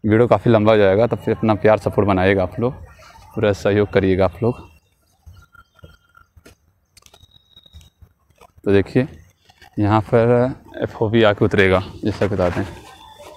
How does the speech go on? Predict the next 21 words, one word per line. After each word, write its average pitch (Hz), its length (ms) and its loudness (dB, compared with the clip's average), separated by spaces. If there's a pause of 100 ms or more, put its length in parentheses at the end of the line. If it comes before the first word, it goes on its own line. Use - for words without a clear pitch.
(1160)
फुट 113 160 2
ओवर 110 180 4
ब्रिज 131 220 2
यहाँ 104 200 0
पर 104 140 0
आके 101 200 0
उतरेगा। 101 400 0 (540)
और 98 180 2
सामने 107 380 -2
उसका, 117 220 -2
अ, 110 220 0 (180)
वो 107 240 -2
है 110 100 -2
कुछ 110 160 -8
प्रकार 104 340 0
का। 131 200 -6 (680)
और 98 400 -2 (1500)
अभी 120 140 4
हम 151 100 2
चलते 131 280 2
हैं, 165 320 0